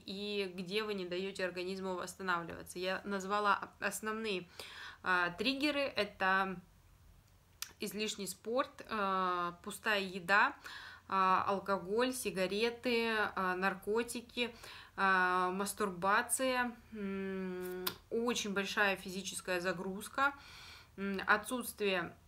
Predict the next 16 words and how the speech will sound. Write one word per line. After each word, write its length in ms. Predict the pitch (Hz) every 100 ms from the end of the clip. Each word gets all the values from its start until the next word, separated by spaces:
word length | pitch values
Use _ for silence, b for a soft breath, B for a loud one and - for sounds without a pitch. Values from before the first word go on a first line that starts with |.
| -
минеральных 600 | 190 202 208 196 190 180 185
источников, 640 | 175 208 254 269 262 269
как 220 | 262 254
я 100 | 240
сказала, 600 | 240 233 226 226 220 214 202 -
и, 380 | 220 254 285 B B B B -
а, 340 | 196 196 190 185
также 520 | 220 240 226 220 233 220
тайм-менеджмент, 1000 | - 214 202 196 208 214 240 233 240 247
который 480 | - 208 208 214 208
регламентирует 920 | 202 190 208 202 202 226 226 202 185 185
обычно 600 | 196 185 208 208 - 170
сон 500 | - 233 202 214 277 -
и 160 | 214 214
регламентирует 920 | 208 190 185 180 180 233 262 262 254
ваше 560 | 185 185 196 208 -